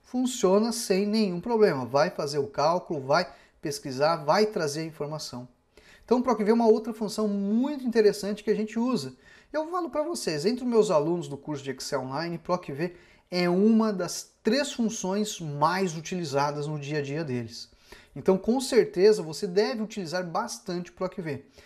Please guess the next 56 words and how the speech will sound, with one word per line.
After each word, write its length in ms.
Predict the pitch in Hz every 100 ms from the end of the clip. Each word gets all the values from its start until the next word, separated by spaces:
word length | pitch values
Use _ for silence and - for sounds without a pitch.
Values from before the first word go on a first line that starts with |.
| - _ -
Entretanto, 680 | 254 262 262 - 214 151 -
se 120 | 220
você, 260 | 214 214
por 200 | 220 226
exemplo, 280 | 214 190 185
tem 200 | - 226
dúvidas 640 | 175 160 277 302 180 160 151
da 80 |
usabilidade 520 | 165 170 156 151 151 147
dessa 280 | 139 -
função, 460 | - 120 - 185 190 - - - -
dá 120 | 285
uma 100 | 285
pesquisada 500 | 285 254 240 247 233
aqui 120 | 226
no 100 | 220
canal, 420 | 214 165 185 208 - _ -
porque 180 | 196
a 40 | 214
gente 220 | 190 -
tem 120 | 214
bastante 560 | 202 185 - 247 277 220
vídeo 300 | 156 190 190
com 100 | 190
bastante 440 | 165 - 220 220
dicas 500 | 156 180 196 208 - -
sobre 300 | - 208 202
o 60 | 156
uso 200 | 156 165
do 80 |
proc 240 | 156 160 180
V. 240 | 156 110 110 _ _ _ _ -
Tudo 160 | 196
bem? 280 | 160 196 180 - _ - - _ _
Se 160 | - -
você 240 | 330 294
tem 160 | 294 269
dúvidas 360 | 208 277 254 -
sobre 160 | 247
o 20 |
proc 160 | 220 214
V, 500 | 190 196 233 - - 151
deixa 320 | 147 214 208
aqui 100 | 208
na 100 | 196
área 160 | 185
de 80 | 185
comentários 520 | - 185 165 160 160
também, 240 | - 151 143
que 100 | 160
depois 240 | 147 151
eu 80 | 143
vou 80 | 147
dar 100 | 147
uma 140 | 151
lidinha, 480 | 170 156 117 117 127